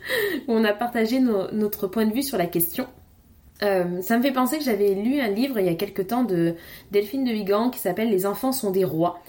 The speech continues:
Euh, je vous le conseille sur le sujet, il est, il est assez sympa. Et il y a aussi, euh,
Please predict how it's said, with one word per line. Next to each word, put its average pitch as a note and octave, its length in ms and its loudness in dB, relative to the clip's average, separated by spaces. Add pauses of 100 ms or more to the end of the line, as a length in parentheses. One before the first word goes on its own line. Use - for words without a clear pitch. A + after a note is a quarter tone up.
(340)
Euh, E3+ 240 -10
je - 140 -12
vous A3+ 80 -4
le A3+ 60 -8
conseille A3+ 420 0 (100)
sur - 180 -10
le F#3 60 -16
sujet, G3 320 -6
il F#3+ 320 -4
est, F3 160 -8
il G3 140 -6
est F3 40 2
assez F3+ 200 -2
sympa. G#3 440 0 (440)
Et A3 100 0
il A#3+ 240 2
y F#3+ 100 2
a F#3+ 60 2
aussi, A#3 500 -2
euh, F#3 200 -2